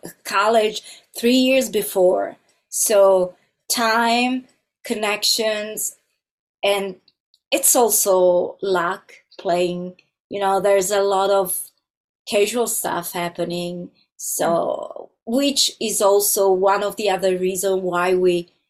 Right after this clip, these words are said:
Speaker 1: we need to love ourselves and as, because accepting that there's, there are things that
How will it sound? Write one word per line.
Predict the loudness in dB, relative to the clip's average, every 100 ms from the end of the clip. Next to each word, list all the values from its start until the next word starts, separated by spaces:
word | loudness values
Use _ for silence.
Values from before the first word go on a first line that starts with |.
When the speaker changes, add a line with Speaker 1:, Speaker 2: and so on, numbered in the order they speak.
| _ _ _
Speaker 1:
we | -8 -6
need | -4 -2 -2
to | 0
love | 0 2 0
ourselves | 0 0 -2 -2 0 0 -2
and | -4 -2
as, | -4 -6 -10 -10
because | -10 -2 0 0 -2 -4
accepting | 0 2 2 -2 -2 0 2 2
that | 0 0 -4 -10 _ _ _
there's, | -2 2 2 2 -2 -2 -6 -12 _
there | -2 0
are | 0
things | -2 -4 -2 -2
that | -2 -2 -4